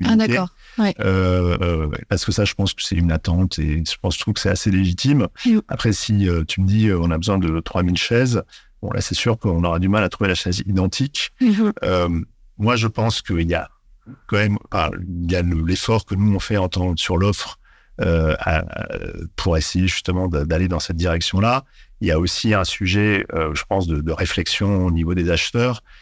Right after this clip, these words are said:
Speaker 2: Voilà, est-ce que c'est, est-ce que ça a du sens aujourd'hui avec les considérations, euh, climatiques de se dire, il faut que j'ai le même mobilier partout dans le monde
Speaker 1: Mm.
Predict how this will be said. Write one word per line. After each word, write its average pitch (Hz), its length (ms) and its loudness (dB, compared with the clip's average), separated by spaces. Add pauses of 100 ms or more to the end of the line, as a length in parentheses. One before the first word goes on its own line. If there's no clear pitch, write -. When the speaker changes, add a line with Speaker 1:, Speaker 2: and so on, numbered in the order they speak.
(260)
Speaker 2:
Voilà, 101 240 0
est-ce - 180 -6
que 104 100 -2
c'est, 107 520 0
est-ce - 140 -10
que - 80 -4
ça 98 140 0
a 90 60 2
du 90 120 0
sens 101 420 0
aujourd'hui 98 600 0
avec 82 180 -2
les - 60 0
considérations, 95 720 0
euh, 80 60 2
climatiques 92 600 0
de 82 120 0
se 90 80 -2
dire, 98 280 2
il 76 80 -4
faut - 120 -2
que 87 60 0
j'ai 87 100 0
le 87 100 0
même 98 180 2
mobilier 95 500 0
partout - 320 -4
dans 95 120 2
le 92 60 0
monde 95 360 0
Speaker 1:
Mm. 240 100 2